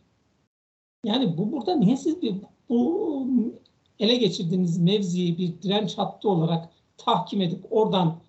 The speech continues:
ilerlemiyorsunuz arkadaş? Yani bunu İYİ Parti'den beklemem. Çünkü onlar sadece izliyorlar. Yani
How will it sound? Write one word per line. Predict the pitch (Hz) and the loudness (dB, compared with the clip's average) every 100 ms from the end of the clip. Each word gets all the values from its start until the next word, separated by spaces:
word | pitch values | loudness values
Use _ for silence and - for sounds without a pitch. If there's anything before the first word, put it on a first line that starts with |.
| _ _ | _ _
ilerlemiyorsunuz | 202 180 170 160 165 160 170 160 | -2 0 0 0 -2 -4 -8 -8
arkadaş? | 165 - - - - - _ _ _ _ 240 | -8 -10 -14 -14 -20 -20 _ _ _ _ -6
Yani | 208 | -4
bunu | 311 | 0
İYİ | 233 175 | 0 0
Parti'den | 208 - 285 269 | -2 -2 -2 0
beklemem. | 202 247 226 160 - | 0 0 -2 -2 -4
Çünkü | 220 214 | -8 -4
onlar | 190 160 - | 0 0 0
sadece | - - 151 156 | -6 -8 -6 -6
izliyorlar. | 143 170 143 202 220 - - | -6 -6 -4 -2 -2 -6 -8
Yani | - - 196 | -8 -6 -8